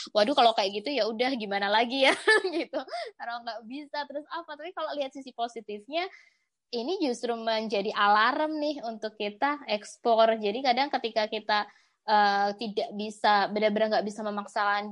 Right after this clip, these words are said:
udah berusaha tapi kok tetap nggak bisa, eh, lihat sisi positifnya bahwa, "Oh ya, berarti ini saatnya aku bisa eksplorasi," gitu ya, mengeksplor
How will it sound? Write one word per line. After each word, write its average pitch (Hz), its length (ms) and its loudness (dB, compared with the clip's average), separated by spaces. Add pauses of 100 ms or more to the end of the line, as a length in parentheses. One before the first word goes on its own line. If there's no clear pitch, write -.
(140)
udah 214 380 4
berusaha 220 420 0
tapi 214 260 -2
kok 202 220 -4
tetap 202 180 -6
nggak 185 240 -8
bisa, 220 480 0 (720)
eh, 196 260 0
lihat 294 220 4
sisi 302 220 -4
positifnya 240 580 -2
bahwa, 196 320 -2
"Oh 262 100 0
ya, 311 180 2
berarti 196 280 -2
ini 339 100 -2
saatnya 214 560 -6
aku 277 300 -6
bisa 220 480 -4 (280)
eksplorasi," 190 920 0
gitu 202 160 0
ya, 175 160 2
mengeksplor 185 880 2